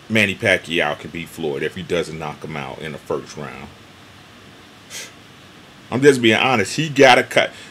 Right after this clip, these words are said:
He gotta catch Floyd with a lucky punch, which, again, I don't think could even happen because he's too little. His arms aren't long enough. Floyd won't let him get that close to him. A K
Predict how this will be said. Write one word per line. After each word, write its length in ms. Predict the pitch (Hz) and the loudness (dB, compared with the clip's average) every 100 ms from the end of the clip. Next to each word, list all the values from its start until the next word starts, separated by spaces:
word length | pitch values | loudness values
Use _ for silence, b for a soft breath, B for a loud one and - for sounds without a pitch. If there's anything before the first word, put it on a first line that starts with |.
| B - - - - - | B -20 -20 -20 -16 -6
He 260 | 120 165 | 0 0
gotta 380 | 120 117 135 117 | 6 8 10 8
catch 320 | - 123 95 | 4 4 4
Floyd 300 | - 107 98 | 2 2 2
with 120 | 92 | 2
a 40 | 92 | 2
lucky 320 | 95 85 90 | 0 -2 -6
punch, 300 | - 101 78 - | -4 -4 -2 2
which, 200 | 117 113 | 2 2
again, 320 | 113 147 175 | -2 0 4
I 120 | 143 | 4
don't 180 | 208 160 | 4 0
think 220 | 151 147 | -2 0
could 120 | 147 | 0
even 220 | 139 147 147 | 0 -2 -2
happen 540 | 170 277 269 196 208 B B - | 2 2 4 2 2 B B -4
because 360 | 220 247 247 | 4 10 10
he's 180 | 247 247 | 10 4
too 300 | - - 269 | 2 4 4
little. 440 | 269 349 311 208 190 B - | 4 4 4 4 2 B 2
His 160 | 220 | 2
arms 380 | - 349 339 202 | 4 4 4 4
aren't 180 | 185 156 | 2 2
long 240 | 156 143 | 2 2
enough. 320 | 143 143 113 - | 0 2 2 6
Floyd 240 | 202 214 | 8 8
won't 160 | 185 165 | 6 6
let 140 | 170 | 6
him 80 | 170 | 6
get 180 | 160 170 | 2 2
that 140 | 160 | 2
close 320 | 151 170 160 - | 2 2 2 0
to 120 | 147 | -2
him. 320 | 107 82 73 73 - - - - - - - - - - | -2 -4 -8 -16 -20 -20 -20 -20 -20 -20 -20 -20 -20 2
A 160 | 117 131 | 6 6
K 580 | - 143 - 135 131 | 8 6 8 6 6